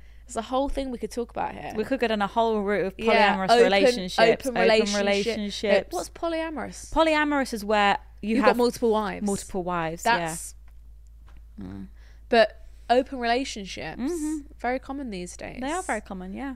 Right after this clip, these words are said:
Speaker 2: We got
Speaker 1: Yeah.
Speaker 2: emails about open relationships.
Speaker 1: Do
Speaker 2: Some
Speaker 1: we?
Speaker 2: of you guys are in
Speaker 1: I
Speaker 2: open
Speaker 1: would
Speaker 2: relationships.
Speaker 1: like, honestly, I would like to read a dilemma about
Speaker 2: Mm.
Speaker 1: an open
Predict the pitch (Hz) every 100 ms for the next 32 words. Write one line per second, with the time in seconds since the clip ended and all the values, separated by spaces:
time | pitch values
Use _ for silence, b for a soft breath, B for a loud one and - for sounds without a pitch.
0 | - 254 349 277 381 427 302 214 180 185
1 | 190 185 175 180 - 349 453 508 453 247
2 | 330 330 285 277 269 285 349 415 277 240
3 | 254 302 302 330 359 175 - - - -
4 | 285 330 311 - 320 320 349 349 233 240
5 | 277 262 254 233 - 254 190 214 202 196
6 | 190 190 190 185 185 226 185 190 190 208